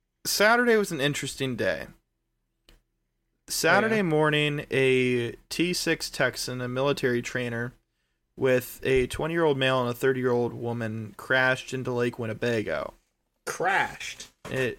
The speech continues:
Speaker 1: it, f-, uh, looking at the A D S B, uh, recordings, it, they just lost airspeed and
Speaker 2: Got a train
Speaker 1: just
Speaker 2: coming.
Speaker 1: they descended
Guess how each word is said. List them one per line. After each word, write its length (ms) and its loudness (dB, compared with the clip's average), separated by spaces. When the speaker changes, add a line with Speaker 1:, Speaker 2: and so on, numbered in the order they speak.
Speaker 1:
it, 180 2
f-, 460 -14
uh, 440 4
looking 400 -2
at 120 0
the 100 0
A 140 4
D 100 2
S 200 2
B, 640 0
uh, 400 -6
recordings, 760 0
it, 400 -8
they 200 0
just 420 -4
lost 320 2
airspeed 560 -2
and 460 -8
Speaker 2:
Got 200 -10
a 40 -20
train 240 -6
Speaker 1:
just 200 -4
Speaker 2:
coming. 180 -8
Speaker 1:
they 260 -2
descended 800 -2